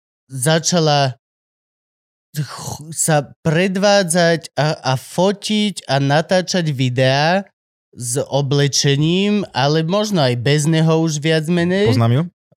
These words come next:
Speaker 1: Poznáš ju, veľmi dobre ju poznáš. A, a začala teraz eš-
Speaker 2: Spúšťam senzor podozrení.
Speaker 1: Začala robiť ako keby také tiktokové, že da-, zavesila video, ako rapuje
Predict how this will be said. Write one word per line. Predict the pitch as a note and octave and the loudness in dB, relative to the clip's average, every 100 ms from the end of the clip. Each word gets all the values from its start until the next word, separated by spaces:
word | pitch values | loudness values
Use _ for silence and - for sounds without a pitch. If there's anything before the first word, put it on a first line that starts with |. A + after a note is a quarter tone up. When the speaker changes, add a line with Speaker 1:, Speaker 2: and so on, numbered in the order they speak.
| F#2+ A#2 | -14 -4
Speaker 1:
Poznáš | G#3+ A3+ A2+ G#2+ | -2 -2 -2 -4
ju, | G#2+ G#2 _ | -6 -8 _
veľmi | C3 F3+ C#3+ | -6 -2 -2
dobre | A#2+ G#2+ A2 | -2 -4 -6
ju | |
poznáš. | G#2+ G#2+ G2 G#2+ _ _ _ _ _ | -6 -8 -8 -10 _ _ _ _ _
A, | A#2+ D3 D3 - | 0 2 2 0
a | - | 0
začala | C#3+ D3+ F#3 - G3 F3+ F3 D#3+ | 2 2 0 2 2 4 4 2
teraz | C#3+ E3+ E3 D#3+ | 0 2 2 0
eš- | - | 0
Speaker 2:
Spúšťam | D#3 A#2 - A#2+ A#2 | 2 2 2 2 2
senzor | - A2+ A2+ G#2+ | 0 0 0 0
podozrení. | G#2+ G#2 G#2+ G#2 G#2+ C#3 C#3+ - - _ _ _ _ _ _ - - | 0 0 0 0 2 0 -4 -16 -20 _ _ _ _ _ _ -20 -10
Speaker 1:
Začala | A#2+ C#3+ D3+ F3+ F3 | -4 -2 0 2 2
robiť | E3 D#3 - | 2 -2 -6
ako | C3+ C#3+ | -10 -10
keby | - C#3 C#3 | -6 -4 -2
také | C#3+ - C#3+ | -4 -4 -6
tiktokové, | - E3 - - F#3 E3 D3+ C#3+ C3 C3 _ _ _ _ _ _ _ _ _ | -6 -10 -6 -6 -4 -2 0 2 0 -2 _ _ _ _ _ _ _ _ _
že | - B2+ C#3+ C#3+ D3 | -10 -4 0 0 -2
da-, | C3+ D#3+ D#3+ | -2 0 0
zavesila | D#3+ F3+ G3 G3 G3 E3+ | 2 0 0 -2 0 0
video, | F#3 F3+ E3 | 0 0 -2
ako | D3+ F3 | 0 -2
rapuje | F3+ D#3+ F3+ D#3+ B2 | -2 -2 -2 0 -2